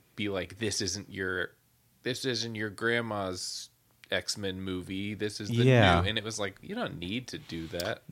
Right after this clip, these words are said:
Speaker 1: We like the
Speaker 2: No.
Speaker 1: X-Men."
Speaker 2: What, what I, I want, what I would have really, like, push,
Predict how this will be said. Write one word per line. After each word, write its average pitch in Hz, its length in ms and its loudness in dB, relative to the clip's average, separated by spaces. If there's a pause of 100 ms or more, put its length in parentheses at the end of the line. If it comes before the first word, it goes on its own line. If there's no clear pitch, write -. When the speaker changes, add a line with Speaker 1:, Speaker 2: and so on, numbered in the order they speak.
(180)
Speaker 1:
We 170 160 -2
like 131 240 0
the 131 80 8
Speaker 2:
No. 123 340 10
Speaker 1:
X-Men." 92 460 -2 (240)
Speaker 2:
What, 123 500 10
what 117 340 8
I, 127 360 12 (260)
I 131 200 10
want, 123 460 10
what 101 200 8
I 117 100 10
would 135 160 8
have 101 120 4
really, 117 280 6
like, 95 340 2 (1400)
push, 135 260 6